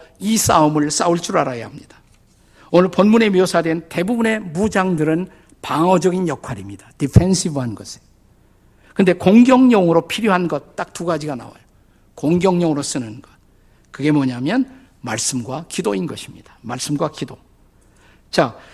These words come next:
우리는 다시 본문으로 돌아와서 십칠 절 마지막에 언급된 것을 살펴보겠습니다. "성령의 검,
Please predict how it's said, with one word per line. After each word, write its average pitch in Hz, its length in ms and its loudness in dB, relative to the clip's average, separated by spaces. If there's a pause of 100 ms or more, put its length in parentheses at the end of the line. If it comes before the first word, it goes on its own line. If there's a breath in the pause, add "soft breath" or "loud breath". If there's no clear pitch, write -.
(500 loud breath)
우리는 214 320 2
다시 156 380 -2
본문으로 196 520 0
돌아와서 151 440 0
십칠 - 540 -8
절 196 280 0
마지막에 202 840 -2
언급된 196 560 0
것을 196 340 -2
살펴보겠습니다. 147 1000 -4 (600 soft breath)
"성령의 202 1800 -2
검, 110 520 2